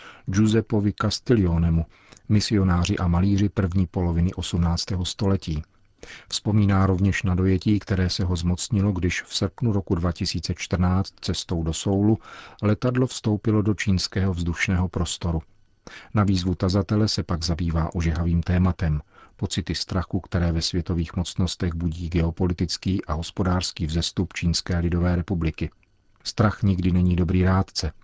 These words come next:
reaguje papež Bergoglio. Podle jeho soudu nejsou na místě obavy ani výzvy na souboj, vzhledem k tomu, že každý muž či žena si v sobě nese schopnost, jak nalézt cestu ke společné existenci, úctě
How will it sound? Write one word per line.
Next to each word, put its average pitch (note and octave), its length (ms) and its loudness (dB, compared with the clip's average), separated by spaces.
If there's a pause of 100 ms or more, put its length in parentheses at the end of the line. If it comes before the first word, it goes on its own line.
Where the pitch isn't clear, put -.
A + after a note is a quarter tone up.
(160)
reaguje E2 500 0
papež D#2+ 320 -2
Bergoglio. D#2+ 560 0 (640)
Podle G2+ 240 4
jeho G2 160 4
soudu A#2 340 0
nejsou F#2 380 2
na D#2+ 100 2
místě - 340 0
obavy E2 400 -2 (160)
ani F2+ 240 2
výzvy D#2+ 340 0
na D#2+ 100 0
souboj, E2 540 0 (420)
vzhledem G2+ 380 2
k - 100 -6
tomu, G2+ 280 2
že F#2+ 120 4
každý E2+ 480 0
muž F2 340 0
či F#2 140 -2
žena F#2 280 2
si F#2 200 -4
v - 80 -12
sobě E2+ 300 0
nese E2 260 -2
schopnost, - 640 -2 (300)
jak G2 260 0
nalézt E2 420 0
cestu - 400 -4
ke - 160 -6
společné F2+ 520 -2
existenci, F2+ 800 0 (200)
úctě G2 480 -4